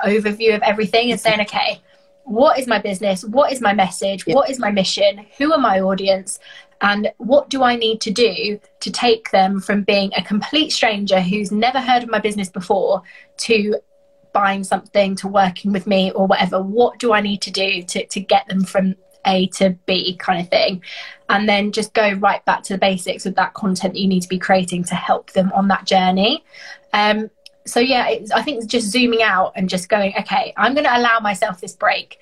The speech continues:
Speaker 1: I know if I take a, a week off, a month off, when I come back, it's gonna feel like I've been away for years, but I need it for that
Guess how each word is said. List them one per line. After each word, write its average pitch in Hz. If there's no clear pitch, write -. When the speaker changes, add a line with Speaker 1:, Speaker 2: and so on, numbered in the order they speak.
Speaker 1:
I 220
know 247
if 247
I 233
take 233
a, 202
a 180
week 277
off, 262
a -
month 214
off, 226
when 202
I 190
come 269
back, 240
it's 180
gonna 202
feel 226
like 202
I've 190
been 196
away 190
for -
years, 277
but 208
I 196
need 240
it 196
for 196
that 196